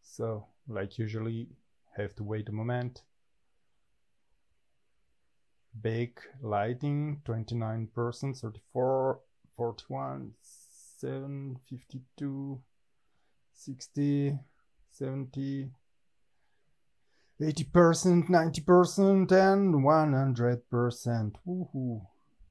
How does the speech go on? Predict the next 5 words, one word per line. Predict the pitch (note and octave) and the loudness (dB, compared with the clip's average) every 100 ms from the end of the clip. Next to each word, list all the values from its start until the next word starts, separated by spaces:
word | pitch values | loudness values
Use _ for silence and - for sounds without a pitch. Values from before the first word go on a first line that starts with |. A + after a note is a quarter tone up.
| _ _ _ _ _ _ _ _ _ _ - | _ _ _ _ _ _ _ _ _ _ -12
Looks | C3+ C#3+ - | -12 -12 -10
like | C3+ C#3+ C#3+ - | -4 -4 -4 -8
if | C3 _ - | -14 _ -10
it | C#3+ C#3 - | -10 -8 -8
didn't | D3 C#3+ C3+ | -4 -4 -4